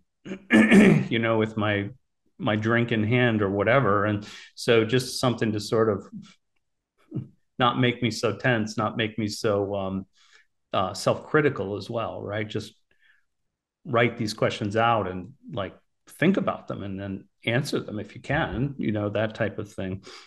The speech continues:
And, um, so, and I just remember, uh, y-, you know, part of it was looking at past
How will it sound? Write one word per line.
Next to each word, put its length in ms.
And, 320
um, 400
so, 540
and 140
I 60
just 240
remember, 520
uh, 80
y-, 220
you 120
know, 100
part 240
of 80
it 120
was 460
looking 520
at 160
past 640